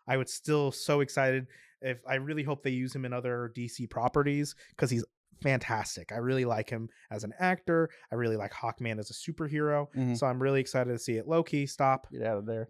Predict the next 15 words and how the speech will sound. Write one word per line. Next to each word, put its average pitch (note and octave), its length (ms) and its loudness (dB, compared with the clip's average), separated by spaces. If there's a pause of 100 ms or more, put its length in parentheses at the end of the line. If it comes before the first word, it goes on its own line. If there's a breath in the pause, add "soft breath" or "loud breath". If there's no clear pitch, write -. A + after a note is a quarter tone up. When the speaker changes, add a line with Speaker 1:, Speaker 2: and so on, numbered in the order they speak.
Speaker 1:
Loki, C#3+ 360 -4 (100)
get D3 140 -2
out D3+ 100 2
of D#3 60 0
that C#3 100 -2
bag. A#2 280 0 (140)
Speaker 2:
Hey. E2 140 -12 (540)
Speaker 1:
Guess A2+ 160 -12
this E3+ 240 -8
is D3+ 80 -6
what B2 160 -6
happens A2 420 -6
when G#2+ 140 -6
I G#2 100 -8
don't G#2 300 -4